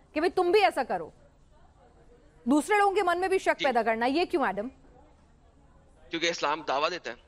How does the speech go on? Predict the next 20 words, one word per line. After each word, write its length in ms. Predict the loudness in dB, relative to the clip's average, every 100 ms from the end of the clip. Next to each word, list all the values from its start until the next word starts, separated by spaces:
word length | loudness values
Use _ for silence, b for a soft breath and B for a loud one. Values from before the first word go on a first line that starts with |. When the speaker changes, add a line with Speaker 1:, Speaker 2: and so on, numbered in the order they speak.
| _
Speaker 2:
اور 100 | -8
وہ 60 | -6
جھوٹا 260 | -6 -4 -4
دعویٰ 220 | -2 -4
دیتا 180 | -6 -10
ہے۔ 60 | -16 -20 -20 _ -20 -4
اگر 280 | -2 -2 -2
میں 120 | -4
اتنے 280 | -6 -6 -4
عرصے 180 | -4 -6
تک 160 | -8 -8
مسلمان 440 | -8 -4 -2 -2
رہا، 120 | -2
کیوں 200 | -4 -6
رہا؟ 120 | -6 -6 -12 -12
جھوٹ 220 | -10 -4
کے 80 | -4
اوپر 180 | -2 -2
رہا 120 |
نا، 100 | -2